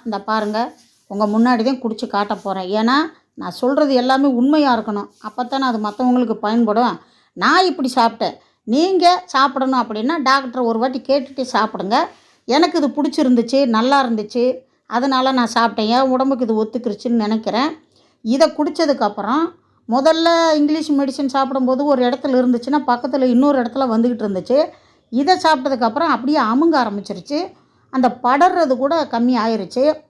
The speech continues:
இப்ப இதை குடிச்சதுக்கப்புறம் எப்படி இருக்குன்னு காட்டுறேன். முதல்ல எப்படி இருந்துச்சுன்னு நான் காட்டிட்டேன், இப்ப எப்படி இருக்குன்னு காட்டுறேன். எனக்கு பிடிச்சிருக்கு, திரும்பவும் நான் சொல்றேன். "இதை நான் சாப்பிட்டேன், இப்படி ஆயிருச்சு" அப்படின்னு சொல்லிடாதீங்க, டாக்டர்கிட்ட கேட்டுக்கோங்க. இப்ப இது எப்படி இருக்குன்னு பார்த்துக்கோங்க.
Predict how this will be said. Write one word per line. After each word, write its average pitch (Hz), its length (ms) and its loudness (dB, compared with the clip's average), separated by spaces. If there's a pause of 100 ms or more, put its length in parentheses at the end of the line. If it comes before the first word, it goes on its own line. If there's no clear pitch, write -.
இப்ப 247 180 -4
இதை 220 220 -2
குடிச்சதுக்கப்புறம் 294 680 0
எப்படி 233 240 0
இருக்குன்னு 233 280 0
காட்டுறேன். 214 540 -2
முதல்ல 285 300 2
எப்படி 247 300 0
இருந்துச்சுன்னு 240 400 -2
நான் 220 180 -4
காட்டிட்டேன், 208 540 -4 (440)
இப்ப 311 240 -6
எப்படி 285 300 2
இருக்குன்னு 240 360 -2
காட்டுறேன். 208 440 -4 (460)
எனக்கு 294 340 2
பிடிச்சிருக்கு, 233 520 0
திரும்பவும் 285 460 0
நான் 226 220 0
சொல்றேன். 190 280 -4 (380)
"இதை 226 200 0
நான் 240 280 2
சாப்பிட்டேன், 254 340 2
இப்படி 220 220 -2
ஆயிருச்சு" 226 440 -2
அப்படின்னு 220 340 -2
சொல்லிடாதீங்க, 208 560 -2 (100)
டாக்டர்கிட்ட 247 500 -2 (100)
கேட்டுக்கோங்க. 214 420 -4 (480)
இப்ப 269 220 0
இது 247 140 4
எப்படி 233 220 2
இருக்குன்னு 220 360 -2
பார்த்துக்கோங்க. 190 500 -6